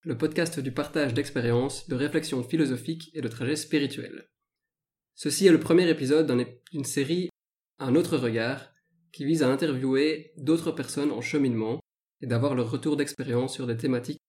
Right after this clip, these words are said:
abordées par la clairvoyance ordinaire. Aujourd'hui, nous invitons William, avec qui nous allons discuter de son rapport à la méditation.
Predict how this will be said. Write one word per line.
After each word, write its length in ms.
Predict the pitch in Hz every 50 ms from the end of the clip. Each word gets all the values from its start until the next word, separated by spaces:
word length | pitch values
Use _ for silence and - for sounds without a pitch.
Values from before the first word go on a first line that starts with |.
| _ _
abordées 400 | 160 143 139 127 120 110 127 131
par 220 | 127 - 117 117
la 80 | 110 104
clairvoyance 580 | - - 131 117 110 113 110 113 117 117 117 -
ordinaire. 400 | - 131 120 - - - - - - _ _ _ _ _ _ _ _ _ _ _ _ _ _ _ _ _ _ _ _ _ _ -
Aujourd'hui, 340 | 151 156 151 139 165 196
nous 140 | 180 165 143
invitons 340 | 147 143 139 135 - 175 165
William, 540 | 147 156 165 160 131 123 131 156 190 196 - - - _ _ _ _ _ _ _
avec 200 | - 135 127 -
qui 120 | - - 185
nous 140 | 175 143 131
allons 160 | 123 123 120
discuter 440 | 117 139 - - 135 - - 143 139
de 60 | 131
son 240 | 127 - 120 117 113
rapport 400 | 113 127 135 - - 143 139 123
à 40 |
la 100 | 110 104
méditation. 640 | 113 120 131 135 139 131 147 - - - - -